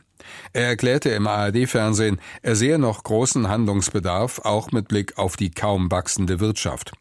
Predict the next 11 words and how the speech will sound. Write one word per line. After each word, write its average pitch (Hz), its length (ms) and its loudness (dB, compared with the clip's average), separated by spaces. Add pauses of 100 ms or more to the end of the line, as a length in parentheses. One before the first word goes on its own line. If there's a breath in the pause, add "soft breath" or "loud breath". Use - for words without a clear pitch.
(800 loud breath)
C-D-U-Generalsekretär 131 1200 2
Linnemann 113 480 2
verwies 120 360 0
im 98 160 2
Deutschlandfunk 107 840 0
auf 113 140 0
Erfolge 123 480 0
in 98 200 -2
einem 98 240 2
Jahr 98 240 0
Regierungsarbeit 104 960 0